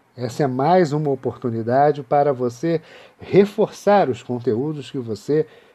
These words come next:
já aprendeu, ou ainda entender aquilo que você não conseguiu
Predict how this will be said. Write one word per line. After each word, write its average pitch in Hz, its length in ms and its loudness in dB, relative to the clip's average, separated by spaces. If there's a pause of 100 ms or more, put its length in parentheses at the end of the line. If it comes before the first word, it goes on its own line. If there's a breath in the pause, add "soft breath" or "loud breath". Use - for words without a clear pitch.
(120 soft breath)
já 170 400 4
aprendeu, 160 520 0 (500 soft breath)
ou 220 300 6 (220)
ainda 156 480 0 (800)
entender 160 760 0 (420)
aquilo 127 420 -6
que 120 100 -8
você 120 360 -4
não 135 280 0
conseguiu 139 760 -4